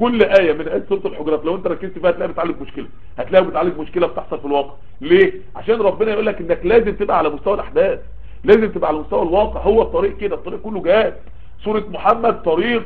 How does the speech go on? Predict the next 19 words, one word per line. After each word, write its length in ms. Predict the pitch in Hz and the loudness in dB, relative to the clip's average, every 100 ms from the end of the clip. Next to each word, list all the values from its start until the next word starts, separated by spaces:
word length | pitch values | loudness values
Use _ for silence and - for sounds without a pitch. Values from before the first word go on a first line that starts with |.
| - - | -8 -8
الفتح، 500 | 160 190 175 - - 202 | -6 0 0 -2 -12 0
ايه؟ 280 | 208 220 - - - | 2 2 -4 -10 -2
جاهد 480 | 190 226 202 170 156 | 2 4 2 0 -2
وضحي 500 | 170 208 - - 170 | 0 0 0 -2 0
وابذل. 540 | 190 233 151 175 127 - - 151 | 0 0 0 -2 -2 -6 -4 2
ها 160 | 170 | 2
انتم 240 | 202 180 160 | 0 -4 -4
هؤلاء 340 | 160 170 190 | -4 -2 -4
تدعون 400 | 175 165 170 180 | -2 2 2 2
لتنفقوا 520 | 160 156 151 180 165 | -2 -6 -6 -8 -8
في 120 | 151 151 | -8 -8
سبيل 220 | 175 185 | -4 -2
الله، 300 | 180 185 - - - | 2 2 2 -6 -2
انفقنا 520 | 165 - 214 214 180 | -2 2 0 2 2
يا 60 | 170 | 6
رب 220 | 202 170 | 6 4
وجهدنا، 580 | 170 170 202 220 226 - | 2 6 6 6 -2 0
الفتح 420 | 156 190 190 147 | -2 0 0 0
جه، 180 | 156 165 | -4 -4